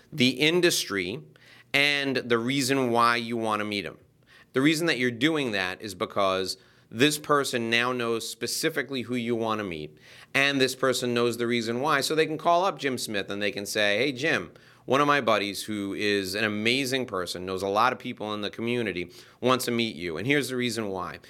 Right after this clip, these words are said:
He's got this software his company's developed. It, he says it can save you millions of dollars. Why don't the three of us get a drink? You can talk to him, and if it doesn't work out, you know, I'll be the buffer, and I can, I can help you excuse yourself, so it's not gonna be a problem."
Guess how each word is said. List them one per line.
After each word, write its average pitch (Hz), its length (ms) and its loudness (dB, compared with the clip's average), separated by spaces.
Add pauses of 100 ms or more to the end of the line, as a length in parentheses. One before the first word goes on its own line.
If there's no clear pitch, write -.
(120)
He's 127 180 -2
got 151 160 2
this 139 160 0
software 123 600 0
his 92 160 -2
company's 92 420 -4
developed. 85 480 -2
It, 92 240 -6
he 107 100 -2
says 120 220 2
it 117 60 -4
can 117 120 -4
save 113 280 2
you 110 80 -2
millions 107 420 -2
of 104 80 -10
dollars. 123 500 0 (340)
Why 147 140 4
don't 165 140 0
the 135 80 -6
three 131 160 2
of 123 100 4
us 113 120 -4
get 104 140 -2
a 98 40 -8
drink? 101 400 -6
You 127 160 -8
can 127 140 -4
talk 107 280 2
to 110 120 -6
him, 104 140 -4
and 110 60 0
if 107 80 -4
it 120 60 -6
doesn't 135 300 0
work 113 240 -4
out, 107 400 -2 (180)
you - 80 -4
know, 113 140 2
I'll 120 180 2
be 120 140 -2
the 107 80 -2
buffer, 98 460 -2
and 92 100 -4
I 98 100 0
can, 98 360 -8
I 101 120 -2
can 101 140 -8
help 101 240 -6
you 95 100 -2
excuse 92 420 -6
yourself, 85 380 -4
so 98 140 0
it's 85 100 -2
not 92 140 -2
gonna 90 120 -4
be 82 120 -6
a 80 60 -4
problem." 82 400 -2